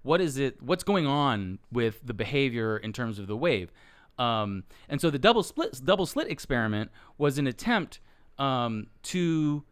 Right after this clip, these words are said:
try to figure out how do we, how do we, uh, how can we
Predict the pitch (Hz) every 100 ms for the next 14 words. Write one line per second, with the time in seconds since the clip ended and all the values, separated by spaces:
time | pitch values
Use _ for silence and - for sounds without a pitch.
0 | - - - - 180 190 214 185 175 165
1 | 156 107 95 98 - - - - - 165
2 | 175 185 185 185 - 123 127 147 123 123
3 | 127 123 120 120 _ _ _ _ - 160
4 | 180 170 156 117 117 117 113 - 110 104
5 | 101 98 98 95 92 - - _ _ _
6 | - _ - 196 202 220 185